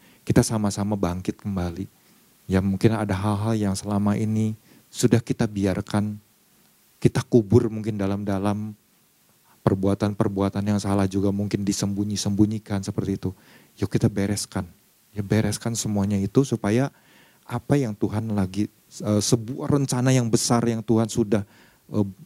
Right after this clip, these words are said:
percayakan itu benar-benar bisa terjadi. Ini kan apa yang Tuhan berikan kepada Yunus itu kan sebuah plan yang besar buat sebuah bangsa. Tetapi tidak dilakukan dengan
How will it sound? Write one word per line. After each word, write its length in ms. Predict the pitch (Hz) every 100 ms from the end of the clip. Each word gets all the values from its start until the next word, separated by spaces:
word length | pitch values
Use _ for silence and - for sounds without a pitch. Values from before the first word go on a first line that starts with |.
| _ _ _ _ _ _
percayakan 720 | - - - 120 107 - 107 107
itu 160 | 131
benar-benar 400 | 120 107 107 143
bisa 240 | 120 107 117
terjadi. 640 | - 113 101 123 113 98 _ _ - - -
Ini 120 | 135
kan 160 | 170 175
apa 240 | 135 -
yang 160 | 143 131
Tuhan 240 | 117 120
berikan 400 | 104 110 104 113
kepada 400 | 110 - 107 101
Yunus 320 | 98 104 110 113
itu 80 |
kan 160 | 139 175
sebuah 480 | - 117 107 110 104 -
plan 240 | - 135 143 143
yang 240 | 135 123
besar 480 | - - 139 123 - _ _ _
buat 240 | 101 101
sebuah 400 | 98 107 101 101
bangsa. 480 | 98 95 98 - 90 _ _ _ _ _ _ -
Tetapi 280 | 104 107 -
tidak 320 | 113 95 101
dilakukan 640 | 101 95 95 101 - 110
dengan 400 | 95 92 98 104